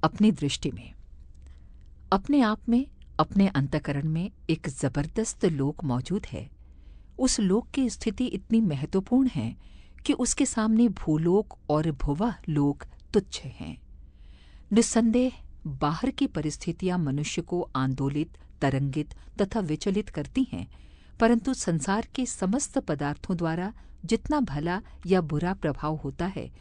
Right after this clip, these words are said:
उससे अनेक गुना प्रभाव अपने निज के विचारों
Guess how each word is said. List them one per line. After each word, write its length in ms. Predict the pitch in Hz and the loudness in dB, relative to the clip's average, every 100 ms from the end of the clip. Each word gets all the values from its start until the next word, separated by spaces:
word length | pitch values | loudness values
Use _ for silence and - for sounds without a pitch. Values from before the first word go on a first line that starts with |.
| - - - | -20 -20 -8
उससे 420 | 247 - - 277 - - | -4 -2 2 0 0 -4
अनेक 340 | 190 220 320 330 | 0 2 2 0
गुना 340 | 156 151 220 277 | 0 2 2 2
प्रभाव 480 | 175 131 131 139 - - - - | 0 0 -2 -4 -6 -16 -8 -6
अपने 360 | 170 196 190 | -2 2 2
निज 380 | 160 147 208 233 | 2 2 0 0
के 120 | - 214 | 0 0
विचारों 560 | 165 - 139 135 156 | 0 -2 -2 -2 -4